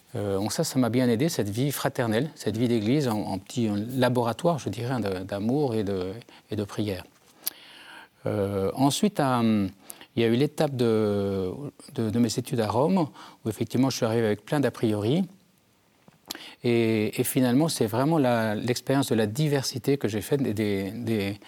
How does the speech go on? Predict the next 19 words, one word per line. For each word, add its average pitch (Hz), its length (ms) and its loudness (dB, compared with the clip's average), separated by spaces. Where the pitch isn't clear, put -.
des 120 80 2
vocations, 143 720 2
où 110 140 0
on 95 80 -2
rencontre 110 280 -2
des 107 80 -2
gens 113 140 -2
de, 104 100 0
de 101 140 -2
tous - 140 -6
les 104 100 0
pays 107 180 2
du 98 120 0
monde 120 380 2
et 104 160 -4
de 104 60 -2
toutes - 180 -12
les 101 60 -2
cultures, 131 580 0